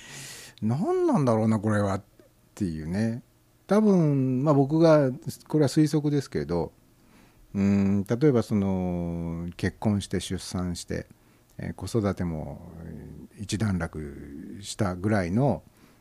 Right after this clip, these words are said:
女性がですね、実は若い頃、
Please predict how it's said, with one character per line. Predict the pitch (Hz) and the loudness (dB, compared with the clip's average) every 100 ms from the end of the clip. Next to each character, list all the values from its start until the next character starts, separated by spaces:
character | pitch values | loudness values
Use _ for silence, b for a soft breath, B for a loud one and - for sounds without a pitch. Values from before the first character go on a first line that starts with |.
| b _ - | b _ -8
女 | 95 87 | -6 -4
性 | 90 82 78 - - 80 | -4 -6 -6 -16 -12 -10
が | 80 82 | -6 -8
で | 71 | -10
す | - | -14
ね、 | 113 - 87 - - | -16 -18 -20 -20 -18
実 | 90 151 | -4 2
は | 127 | 4
若 | 101 98 101 | 2 2 0
い | 90 | 0
頃、 | - - 120 | -4 -8 -8